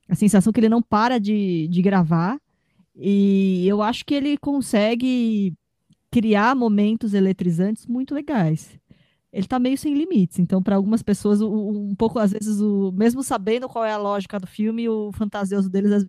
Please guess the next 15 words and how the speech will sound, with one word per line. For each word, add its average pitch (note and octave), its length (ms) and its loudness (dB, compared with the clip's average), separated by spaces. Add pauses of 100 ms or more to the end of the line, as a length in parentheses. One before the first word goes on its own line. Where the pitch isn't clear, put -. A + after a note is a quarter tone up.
às F#3+ 180 0
vezes, G3 180 2
extrapola A3 440 0
um C#4 60 -10
pouco. F3+ 340 0 (680)
Mas F#3 260 4
eu A3+ 140 6
achei B3 340 2 (300)
bem A3+ 320 2
interessante C4 680 2
mesmo, E3+ 320 2
assim, D#3+ 220 -4
essa D#3+ 160 -6
premissa E3+ 340 -6
dele. D3+ 240 -12